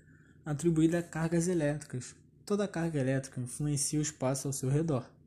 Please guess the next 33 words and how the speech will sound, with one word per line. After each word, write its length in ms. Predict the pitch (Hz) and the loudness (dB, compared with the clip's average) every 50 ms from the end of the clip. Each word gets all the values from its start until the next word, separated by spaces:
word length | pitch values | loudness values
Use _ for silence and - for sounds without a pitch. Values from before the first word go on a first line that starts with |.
| - - - - - - - - - - - - - - - - - | -20 -20 -20 -20 -20 -20 -20 -20 -20 -20 -20 -20 -20 -20 -20 -20 -6
por 160 | - 175 160 156 | -2 -2 2 4
causa 260 | 190 185 180 185 185 | 6 6 6 6 4
de 60 | 180 | 2
seu 160 | - 185 170 | 2 2 2
campo 240 | 175 185 175 180 240 | 2 0 0 0 2
elétrico. 420 | 220 180 151 147 143 - - - - - - - - - | 2 2 2 2 0 -2 -8 -18 -20 -20 -20 -20 -8 -2
Podemos 400 | - 175 175 202 214 208 208 214 | 0 2 2 2 2 2 2 0
entender 580 | 180 - 135 127 123 123 135 151 156 143 147 - - - | 0 0 0 0 2 2 2 2 2 0 -2 -4 -8 -10
o 60 | 147 | -4
campo 260 | 139 185 185 170 170 | 0 0 0 2 2
elétrico, 460 | 143 135 139 139 135 135 - - - - - - | 2 4 4 2 2 0 -4 -12 -20 -20 -20 -6
portanto, 560 | - - 190 165 - - 139 123 120 120 - | -2 -2 -2 -2 0 0 0 0 0 -2 -4
como 200 | - - 139 139 | -4 -2 0 0
a 40 | 143 | 0
influência 580 | 151 156 - 170 151 151 170 196 196 - 208 190 | 0 -2 -2 0 0 2 2 2 0 0 -2 -4
que 120 | - - | -2 -2
as 160 | 170 160 - | -4 -4 -4
cargas 420 | - - 139 139 139 147 151 151 170 | -4 -2 -2 0 0 0 0 0 0
elétricas 600 | 175 165 165 170 185 180 - - - 190 - - - - | 2 2 2 2 0 -2 -6 -8 -10 -10 -10 -10 -4 -2
exercem 380 | 208 190 175 185 185 180 - | -2 0 2 2 0 0 -2
em 40 | 175 | -4
seus 260 | - - 180 175 170 | -4 -2 0 0 0
arredores. 600 | 180 175 196 214 208 175 147 139 139 135 - - - - - - - - - - - - - - - - - - - - - - - - - - - - - - - - - - | 2 2 2 2 2 2 2 2 0 0 -4 -8 -16 -20 -20 -20 -20 -20 -20 -20 -20 -20 -20 -20 -20 -20 -20 -20 -20 -20 -20 -20 -20 -20 -20 -20 -20 -20 -20 -20 -20 -16 -6 0
A 60 | 185 | 2
unidade 420 | 196 214 220 202 190 202 220 208 | 2 4 4 4 4 4 4 4
de 100 | 185 165 | 2 2
campo 280 | 143 - 151 143 139 - | 0 0 0 0 0 2
elétrico 340 | 131 131 139 139 135 - - | 2 4 4 2 2 -2 -4
no 80 | 135 139 | -2 -2
Sistema 300 | 135 - - 135 131 131 | -2 -2 -2 -2 -2 -2
Internacional 760 | 131 - 127 131 120 117 - 127 123 123 123 117 113 117 127 - - - - | -2 -2 -2 0 0 0 -2 -2 -2 -2 -4 -4 -4 -6 -8 -12 -16 -16 -8
de 100 | 151 131 | -4 -2
Unidade 520 | 127 117 110 107 131 139 131 117 117 - | -2 0 0 0 2 2 2 0 -2 -4